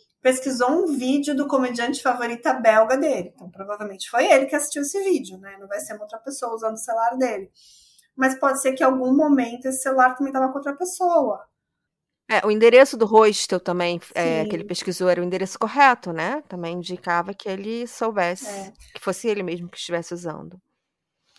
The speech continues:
Speaker 2: Eu acho que se ele estava com alguma outra pessoa e aconteceu um acidente ou um crime, aconteceu lá
Speaker 1: Sim.
Speaker 2: nesse lugar, lá perto do Farol.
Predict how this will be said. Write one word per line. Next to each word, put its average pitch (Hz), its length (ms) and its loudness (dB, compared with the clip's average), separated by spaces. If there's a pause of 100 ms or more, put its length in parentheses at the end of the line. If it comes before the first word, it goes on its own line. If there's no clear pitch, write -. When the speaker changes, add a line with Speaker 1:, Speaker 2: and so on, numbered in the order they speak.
(140)
Speaker 2:
Eu 220 140 6
acho 233 300 8
que 269 100 -4
se - 280 -2
ele 285 100 2
estava 262 340 4
com 240 60 2
alguma 262 240 2
outra 339 180 -2
pessoa 208 760 2
e 208 120 -2
aconteceu 208 560 -2
um 269 200 0
acidente 202 560 -4
ou 185 60 -4
um - 20 -12
crime, 208 580 -4
aconteceu 214 680 0
lá 240 540 8
Speaker 1:
Sim. 247 60 -2
Speaker 2:
nesse 233 220 -2
lugar, 202 400 -2
lá 165 180 6
perto 185 260 -8
do 190 100 -16
Farol. 202 440 -2